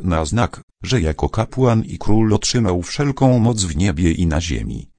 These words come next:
będąc namaszczonym władcą nad swoim ludem. Przeczytaj list do Hebrajczyków cztery, szesnaście i osiem,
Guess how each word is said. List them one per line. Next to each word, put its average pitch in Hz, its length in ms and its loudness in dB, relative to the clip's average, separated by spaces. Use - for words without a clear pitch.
będąc 123 600 0
namaszczonym 104 760 0
władcą 95 600 -2
nad 107 300 0
swoim 65 420 -6
ludem. 60 460 -6
Przeczytaj 73 560 -2
list 101 360 -4
do 73 140 -2
Hebrajczyków 76 1000 -4
cztery, 80 460 -2
szesnaście - 800 -2
i 76 140 -2
osiem, - 520 0